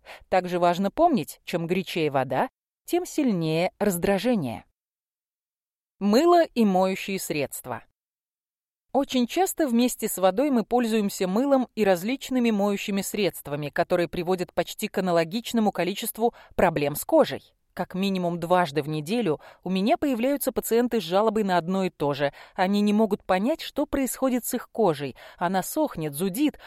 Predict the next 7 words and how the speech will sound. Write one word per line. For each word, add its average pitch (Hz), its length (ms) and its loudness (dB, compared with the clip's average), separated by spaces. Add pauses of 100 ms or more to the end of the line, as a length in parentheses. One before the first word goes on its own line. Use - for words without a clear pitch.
(120)
кажется, 175 380 -4
что - 160 -4
по 185 100 2
ней 185 180 0
постоянно 165 640 0
ползают 170 540 2
насекомые. 202 680 0